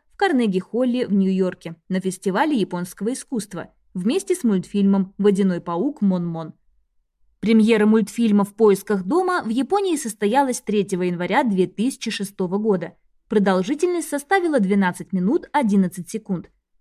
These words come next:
Режиссером и сценаристом был Хаяо Миядзаки. Художником была Саяка Хирохара. Дизайн персонажей сделал Кацуя Кондо. «Хвост Сумаиста». Экранизация старинной японской сказки «Хвост Сумаиста» —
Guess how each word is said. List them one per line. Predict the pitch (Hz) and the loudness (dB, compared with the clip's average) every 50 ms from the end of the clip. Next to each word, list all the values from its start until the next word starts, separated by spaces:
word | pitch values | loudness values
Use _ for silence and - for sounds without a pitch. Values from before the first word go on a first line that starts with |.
| _ _ - | _ _ -4
Режиссером | 190 196 190 208 208 202 - 208 202 190 196 196 | -2 0 0 0 -2 0 0 2 2 2 2 0
и | |
сценаристом | 196 - - 214 202 196 190 277 359 - - 392 359 311 214 | 0 -2 -4 -4 -2 0 0 0 -2 -2 -4 -4 -4 -2 -2
был | 269 330 339 | 0 -2 -2
Хаяо | - 254 214 196 190 185 180 180 | -2 -2 0 0 2 0 0 0
Миядзаки. | 185 185 185 208 220 196 196 208 170 165 - - - - _ _ _ _ _ _ _ _ | 0 0 0 0 -2 -2 -2 -4 -4 -4 -8 -14 -20 -20 _ _ _ _ _ _ _ _
Художником | - 208 185 196 269 311 320 392 370 - 349 311 233 | -2 2 2 4 2 2 0 -2 -4 -2 0 0 2
была | 202 202 196 196 214 220 - | 2 2 2 2 2 0 -2
Саяка | - - 339 320 262 214 190 185 - 196 | -6 -6 -4 -2 0 0 0 -2 -2 -6
Хирохара. | - - 220 220 285 277 - - 233 180 160 - - - _ _ _ _ _ _ _ 208 | -8 -8 -6 -6 -6 -6 -4 -4 -4 -4 -4 -6 -12 -18 _ _ _ _ _ _ _ -2
Дизайн | 190 214 202 196 202 190 180 | 0 0 2 2 0 0 0
персонажей | - 185 180 - 208 202 247 330 359 311 370 370 - _ _ _ - | -2 -6 -6 -4 -2 -2 0 0 0 0 0 -2 -2 _ _ _ -8
сделал | 320 277 294 381 403 381 370 - | -4 0 2 2 2 2 0 -2
Кацуя | - - - 277 - - - 190 175 | 0 0 0 0 0 -4 -6 -8 -8
Кондо. | 175 _ 185 180 180 175 170 165 170 165 - _ _ _ _ _ _ _ _ _ _ _ _ _ _ _ _ _ _ _ _ _ _ _ _ _ _ _ _ _ _ _ _ _ | -6 _ -6 -6 -6 -6 -6 -6 -8 -10 -12 _ _ _ _ _ _ _ _ _ _ _ _ _ _ _ _ _ _ _ _ _ _ _ _ _ _ _ _ _ _ _ _ _
«Хвост | _ - 247 233 339 415 403 - - - | _ -6 0 2 2 2 2 0 -4 -2
Сумаиста». | - 311 285 285 285 277 247 202 185 208 - - 180 - - _ _ _ _ _ _ _ _ _ _ _ _ | 0 2 4 4 4 4 4 2 0 -2 -6 -10 -12 -12 -12 _ _ _ _ _ _ _ _ _ _ _ _
Экранизация | 220 208 226 254 269 269 294 277 262 403 403 403 - 311 285 269 | -2 0 2 4 4 4 4 4 4 2 2 2 0 0 0 0
старинной | - - 233 214 214 269 302 285 240 208 | 2 2 2 2 4 2 2 4 4 4
японской | 190 196 196 196 220 202 185 196 - 190 185 | 4 2 2 2 0 0 0 0 -2 -2 -2
сказки | - - - 302 311 - - - 220 | -2 -2 -2 -2 -2 -2 -2 -4 -4
«Хвост | 202 - 196 202 240 202 190 - - | -2 -2 0 0 0 0 0 -2 -4
Сумаиста» — | - 202 185 175 180 226 330 349 - - 359 359 | -2 -2 0 0 2 2 0 -2 -2 -4 -6 -6